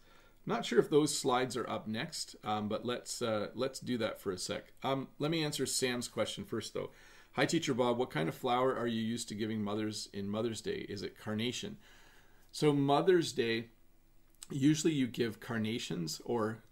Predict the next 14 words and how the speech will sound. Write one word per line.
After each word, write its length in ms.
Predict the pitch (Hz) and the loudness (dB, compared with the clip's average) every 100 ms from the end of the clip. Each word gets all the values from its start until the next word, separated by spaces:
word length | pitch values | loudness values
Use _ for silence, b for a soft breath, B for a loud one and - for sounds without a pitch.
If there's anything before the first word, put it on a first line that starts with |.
| - - - | -20 -20 -8
uh, 180 | 107 101 | -4 -4
mums, 680 | 113 113 110 135 185 - - | -2 2 2 2 0 -2 -2
which 180 | 117 110 | -4 -2
I 60 | |
think 300 | 104 120 117 | -4 -4 -4
are 100 | 104 | -4
chrysanthemums. 1000 | - - 104 - 104 113 120 123 165 - B B B B - | -4 -6 -4 -2 -4 -6 -4 -4 -4 -8 B B B B -6
Um, 380 | 104 107 107 101 - | -2 0 -2 -4 -10
generally 460 | 107 160 226 226 190 | -2 0 2 4 4
not 420 | 139 127 127 110 | 4 4 4 0
roses. 540 | 107 104 107 160 160 | 0 0 0 -4 -4
Roses 460 | 104 147 180 208 160 | 2 4 6 4 4
are 100 | 143 | 2
considered 580 | - 120 - 127 123 | 2 -4 0 2 2